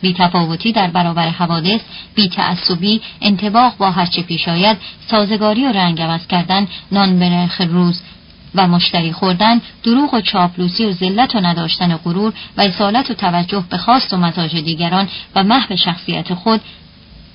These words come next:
و غیره که غالباً اینها صفاتی است که در مردم سرگذر بیشتر دیده می‌شود تا مردم دهاتی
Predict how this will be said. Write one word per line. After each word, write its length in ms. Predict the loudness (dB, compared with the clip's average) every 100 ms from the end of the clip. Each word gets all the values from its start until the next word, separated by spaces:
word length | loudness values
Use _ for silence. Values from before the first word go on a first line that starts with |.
| -2
و 100 | 0
غیره 400 | 2 2 2 2
که 120 | 0
غالباً 380 | 2 2 4 2
اینها 380 | 2 2 2 0
صفاتی 500 | 0 -2 0 0 -2
است 160 | -4 -6
که 60 |
در 160 | -2 0
مردم 380 | 2 0 0 -2
سرگذر 580 | 0 -2 0 2 2
بیشتر 340 | 2 -2 0 -2
دیده 280 | -2 -4 -4
می‌شود 440 | -2 -2 -2 -2 -6 -20 -10
تا 240 | 0 0
مردم 500 | 2 0 0 2 0
دهاتی 580 | 0 -2 0 0 2 0